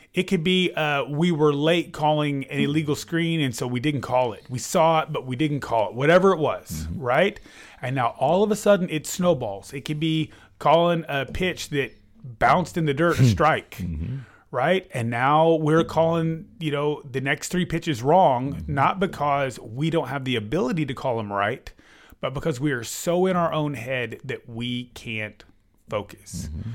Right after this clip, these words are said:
Speaker 1: So that's, that's one thing that I, I want us to hear, all of us that are listening, me included, that the ability to say that play had a life of its own.
Speaker 2: Mm-hmm.
Speaker 1: That play has its own history.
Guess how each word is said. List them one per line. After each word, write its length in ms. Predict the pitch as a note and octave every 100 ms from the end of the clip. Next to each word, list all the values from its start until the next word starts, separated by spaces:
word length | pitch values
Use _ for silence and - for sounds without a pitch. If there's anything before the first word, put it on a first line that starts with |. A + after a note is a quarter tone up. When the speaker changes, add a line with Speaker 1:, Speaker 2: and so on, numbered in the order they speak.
| G#2 _
Speaker 1:
So 400 | - C3 B2 F3
that's, 400 | D#3 C#3 C#3 -
that's 300 | - D3+ D3
one 200 | D3+ E3+
thing 220 | D#3 C#3+ C3
that 100 | B2
I, 140 | A#2+ -
I 120 | B2
want 420 | A#2+ A2+ B2+ C#3
us 200 | C3 A2
to 100 | - G#2+
hear, 420 | - B2 G#2+ F#2
all 220 | C3+ A#2 B2
of 80 | G#2
us 120 | F#2+
that 140 | -
are 80 | G#2+
listening, 420 | G#2+ G2 - F#2 G2+
me 140 | C3
included, 580 | A#2+ - A#2 G2+ E2+ - - - _ _ _ -
that 400 | B2 A#2+ A#2 - - _ _ _ -
the 360 | C3 B2+ C3+
ability 680 | B2 A2 C3 E3 D#3 B2 A2+
to 120 | A2
say 480 | A2 - G#2+ G#2 G#2 A2+
that 300 | A2 A2 D#3+
play 260 | - D3+ C#3+
had 180 | A#2+ B2
a 40 |
life 300 | G2+ G2+ G2+
of 80 | B2
its 160 | A#2+ -
own. 180 | F2+ D#2+ _ _ G2
Speaker 2:
Mm-hmm. 140 | F2
Speaker 1:
That 200 | G#2 G2+
play 240 | - A2+ A#2
has 200 | B2 A#2
its 160 | G#2+
own 160 | A2 G2+
history. 640 | - C3 - G3 G#3 G3+